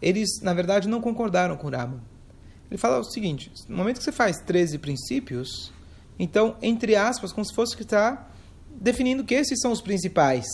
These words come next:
entre aspas, e o resto, entre aspas, é menos importante. Por que você vai me dizer que o Shabat, por exemplo, é menos importante? Afinal, o Shabat é comparado com todas as mitzvot. Tfilin,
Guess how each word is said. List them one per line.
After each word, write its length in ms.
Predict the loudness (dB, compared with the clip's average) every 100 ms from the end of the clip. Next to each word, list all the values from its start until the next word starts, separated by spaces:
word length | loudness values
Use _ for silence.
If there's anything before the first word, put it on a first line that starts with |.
| -6
entre 300 | -4 -2 2
aspas, 380 | 2 2 -4 -2
e 60 | 2
o 20 |
resto, 480 | 4 4 4 0 -2
entre 240 | -2 2
aspas, 320 | 2 2 0
é 60 | 0
menos 340 | 2 0 0
importante. 580 | -2 -4 -2 -2 -4 -10 -18 -20 -20 -2
Por 120 | 0
que 140 | 2
você 240 | 2 0 0
vai 80 | 0
me 100 | 0
dizer 200 | 0 0
que 100 | 0
o 40 |
Shabat, 580 | 4 6 6 4 2 0
por 120 | 0
exemplo, 360 | 2 0 -2 -4
é 20 |
menos 240 | -4 -4
importante? 640 | -4 -4 -6 -6 -10 -12 -18 -20 -20 -4
Afinal, 420 | -2 -2 0 0
o 40 | 0
Shabat 380 | 0 0 0 -2
é 20 |
comparado 440 | -2 0 2 0
com 100 | -2
todas 260 | -4 -2 -2
as 120 | -4
mitzvot. 400 | -6 -4 -6 -6 -12 -20 -20 -20 -20 -12
Tfilin, 600 | -2 2 2 2 0 -4